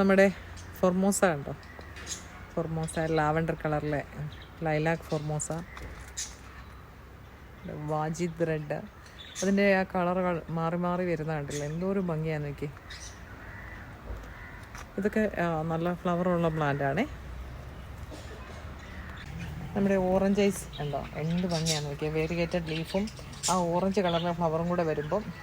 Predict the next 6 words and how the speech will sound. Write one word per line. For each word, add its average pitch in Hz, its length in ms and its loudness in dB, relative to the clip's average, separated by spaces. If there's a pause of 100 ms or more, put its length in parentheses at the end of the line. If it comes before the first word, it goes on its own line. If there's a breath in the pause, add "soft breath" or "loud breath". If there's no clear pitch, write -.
(840)
സൂപ്പറാണേ. 156 720 0 (3250)
ഒരു 202 180 0
ബ്യൂട്ടി 151 340 2
കണ്ടോ, 165 180 -2 (1400)
നമ്മുടെ 220 320 6
മഹാറായുടെ 208 560 6